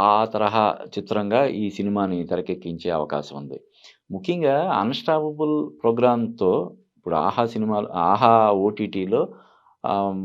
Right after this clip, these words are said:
మా అరవింద్ గారి భాగస్వామ్యం ఏంటనేది అందరికీ తెలిసిందే. దాని the man behind 'ఆహా' అల్లు, ఆహ్, అల్లు అరవింద్ అన్న విషయం అందరికీ తెలిసిందే. అందులో 'ఆహా' కోసం బాలయ్య చేసినటువంటి 'అన్‌స్టాపబుల్' ప్రోగ్రామ్ ఎంత పెద్ద సక్సెస్ అయిందో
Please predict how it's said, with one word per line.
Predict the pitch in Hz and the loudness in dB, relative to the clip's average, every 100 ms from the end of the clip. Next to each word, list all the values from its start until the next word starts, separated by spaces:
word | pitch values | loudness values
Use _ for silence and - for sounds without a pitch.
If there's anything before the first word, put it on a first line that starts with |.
| 92 - | -8 -6
మా | 95 95 | -2 2
అరవింద్ | 92 107 120 113 | 4 4 4 6
గారి | 107 101 | 6 6
భాగస్వామ్యం | 92 95 95 95 95 92 | 4 2 0 -2 -2 -2
ఏంటనేది | 90 92 92 110 | -2 -2 -2 -2
అందరికీ | 90 95 92 | -2 -2 -4
తెలిసిందే. | 92 85 - 73 - - - | -6 -6 -8 -8 -10 -12 -16
దాని | - 82 87 85 80 80 78 - _ - | -6 -4 -4 -4 -6 -8 -10 -18 _ -8
the | 87 | -2
man | 92 113 113 | 0 2 2
behind | 101 107 104 95 | 0 0 -2 0
'ఆహా' | 90 92 98 98 | 0 0 0 -2
అల్లు, | 87 92 82 | -2 -2 -2
ఆహ్, | 90 85 85 | -4 -6 -6
అల్లు | 85 92 | -2 0
అరవింద్ | 92 87 87 85 | 0 -2 -4 -6
అన్న | 85 | -8
విషయం | 82 - 101 | -8 -6 -6
అందరికీ | 85 90 85 | -6 -8 -8
తెలిసిందే. | 87 82 78 80 156 220 - _ - | -10 -10 -8 -4 -4 -4 -16 _ -4
అందులో | 113 175 190 151 165 | 0 4 6 6 6
'ఆహా' | 113 127 147 151 | 4 4 4 2
కోసం | 147 139 143 170 202 214 - _ _ _ - | 2 -2 -4 -6 -6 -8 -16 _ _ _ 0
బాలయ్య | 101 131 147 143 | 4 4 4 2
చేసినటువంటి | 135 120 120 113 113 110 110 113 147 | -2 -2 -2 -2 0 -2 -2 -2 0
'అన్‌స్టాపబుల్' | 107 117 143 135 131 123 120 | 0 -2 -2 0 -2 -4 -2
ప్రోగ్రామ్ | 104 104 104 117 120 | -2 0 0 0 -2
ఎంత | - 120 117 - | -4 -2 0 0
పెద్ద | 117 120 143 123 107 95 87 82 | 0 4 6 6 4 2 0 -4
సక్సెస్ | - 92 95 107 | -4 -4 -2 -2
అయిందో | 92 90 127 | -2 2 2